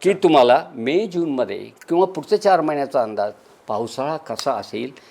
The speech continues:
ते त्याचा त्रोटक पहिला प्रोव्हिजनल प्रावधानिक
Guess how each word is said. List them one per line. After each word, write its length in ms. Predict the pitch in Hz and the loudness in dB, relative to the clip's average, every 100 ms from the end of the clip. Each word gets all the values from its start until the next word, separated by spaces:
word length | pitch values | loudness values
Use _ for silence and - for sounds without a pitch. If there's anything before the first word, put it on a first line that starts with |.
| _ _ | _ _
ते 280 | 202 226 - - _ _ _ | 4 4 2 -14 _ _ _
त्याचा 300 | 190 180 226 | 2 4 4
त्रोटक 680 | 226 - _ 226 254 254 302 220 - _ | 0 -4 _ 4 4 4 2 2 -18 _
पहिला 420 | 190 190 208 226 247 - _ | 2 4 6 6 2 -4 _
प्रोव्हिजनल 600 | - 165 233 233 262 254 | -2 0 0 -2 0 0
प्रावधानिक 640 | 220 185 151 165 196 247 | 0 0 2 4 2 2